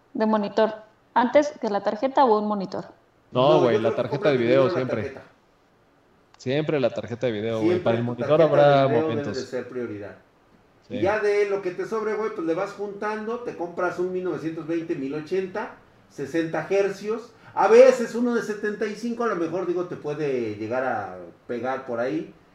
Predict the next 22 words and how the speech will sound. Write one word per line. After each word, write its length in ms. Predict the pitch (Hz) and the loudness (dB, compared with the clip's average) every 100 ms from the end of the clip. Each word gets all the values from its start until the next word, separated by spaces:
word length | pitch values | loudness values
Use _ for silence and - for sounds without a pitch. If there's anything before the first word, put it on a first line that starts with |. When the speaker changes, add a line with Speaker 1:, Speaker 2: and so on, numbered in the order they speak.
| _ _ | _ _
Speaker 3:
Muy 280 | 135 156 160 | -6 -4 -2
bonito, 560 | 147 165 180 208 233 - | -2 -2 -2 -4 -8 -12
y 80 | |
con 240 | - 151 165 | -10 -6 -4
eso 200 | 175 180 | -6 -8
tienes, 320 | 190 185 151 | -8 -8 -8
papi. 260 | - 143 - _ _ _ _ _ _ - | -12 -20 -20 _ _ _ _ _ _ -8
No 100 | 156 | -4
hay 100 | 165 | -2
más. 320 | 160 160 160 | -2 -4 -8
Speaker 2:
Sí. 180 | - 101 95 _ _ _ _ _ _ _ _ _ _ _ _ _ _ _ - | -12 -14 -14 _ _ _ _ _ _ _ _ _ _ _ _ _ _ _ 0
Speaker 3:
¿Qué 180 | 196 | 0
crema 320 | 196 208 208 190 | 4 4 4 4
Speaker 2:
Diego 180 | 165 | 6
Speaker 3:
usas 120 | 165 151 | 6 6
para 120 | 147 131 | 8 6
Speaker 2:
Abad 0 | |
Speaker 3:
esas 100 | 151 | 4
manos 240 | 151 156 | 0 0
Speaker 2:
dice, 200 | 156 151 | 0 0
Speaker 3:
suavecitas, 240 | 139 165 | 0 0
Speaker 2:
"Hat, 60 | 170 | -2